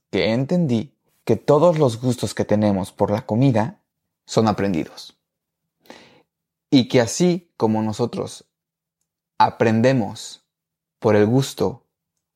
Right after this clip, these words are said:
a la comida chatarra, a la comida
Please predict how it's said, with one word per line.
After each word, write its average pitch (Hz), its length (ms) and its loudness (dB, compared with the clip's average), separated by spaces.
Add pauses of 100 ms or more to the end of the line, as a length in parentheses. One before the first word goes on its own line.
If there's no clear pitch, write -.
(400)
a 107 140 0
la 101 140 0
comida 110 560 0 (340)
chatarra, 104 640 -2 (840)
a 104 120 2
la 98 160 2
comida 110 540 0